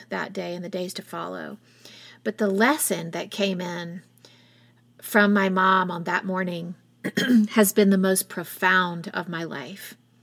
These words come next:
And it's made something so big seem possible. And the days, the hours turn into days, and then the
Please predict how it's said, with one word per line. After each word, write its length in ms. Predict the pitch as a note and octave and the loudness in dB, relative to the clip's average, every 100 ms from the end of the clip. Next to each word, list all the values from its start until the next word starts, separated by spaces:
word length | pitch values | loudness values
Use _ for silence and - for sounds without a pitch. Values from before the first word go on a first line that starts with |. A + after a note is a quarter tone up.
| _ - - _ _ _ | _ -20 -20 _ _ _
And 160 | - F#3+ | -2 2
it's 180 | G3 - | 2 4
made 180 | G#3 G3 | 4 4
something 320 | G#3 F#3 F3+ | 2 0 -2
so 460 | - - B3 C4 | -2 -2 0 0
big 540 | G#3+ G#3 F#3 D3+ C3 - _ _ _ _ _ _ _ | 4 4 4 0 -6 -14 _ _ _ _ _ _ _
seem 680 | - - G#3+ G3+ G3 F#3+ - _ _ _ - | -6 0 2 4 4 0 -4 _ _ _ -8
possible. 800 | - G3+ G3+ F#3 D3 C3 F#3 - _ _ - | 2 2 2 -2 -6 -12 -14 -18 _ _ -6
And 180 | F#3 F3 | -4 -4
the 80 | |
days, 640 | E3+ G#3 G#3 G3 F#3+ F3+ - - - - _ - | 2 6 8 8 6 4 -6 -14 -20 -20 _ -4
the 140 | - - | 2 8
hours 520 | G#3+ A#3 G3+ F3 - | 10 10 8 4 -2
turn 180 | F#3 E3+ | -4 -6
into 220 | D#3 D#3 | -8 -2
days, 600 | F#3+ F#3 F3 E3 E3 E3 | 0 2 2 2 0 -4
and 120 | E3 | -8
then 180 | D#3 D#3 | -8 -6
the 220 | D#3 D3 | -6 -6